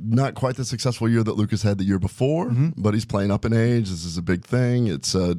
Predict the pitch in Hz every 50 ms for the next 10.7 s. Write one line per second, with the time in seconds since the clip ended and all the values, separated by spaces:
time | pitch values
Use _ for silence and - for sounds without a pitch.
0 | - - 101 - - 214 - - - - - 80 90 - - 104 98 98 98 95
1 | 98 - - - - - - - - - - 104 - 131 127 113 - - 135 120
2 | - 117 110 113 120 113 - - 120 117 113 113 113 113 117 117 117 117 120 120
3 | 107 101 71 101 98 - - - 101 104 107 107 104 98 92 - - 95 - 92
4 | 98 104 98 90 - - 82 82 101 110 98 - 107 101 101 104 98 104 113 110
5 | 110 104 98 98 95 98 101 101 101 107 123 123 120 101 110 90 92 92 101 98
6 | 120 143 156 156 135 120 113 107 98 101 92 85 - 85 87 - 135 147 156 127
7 | 117 101 - 87 87 101 101 104 104 92 95 92 101 107 110 110 110 98 - -
8 | 104 104 101 98 95 - - - - - - - - - - 92 101 101 95 90
9 | 90 80 - 107 104 - - 120 120 - - 117 113 113 110 104 98 101 104 95
10 | 104 101 104 107 107 - 101 101 101 101 101 101 101 95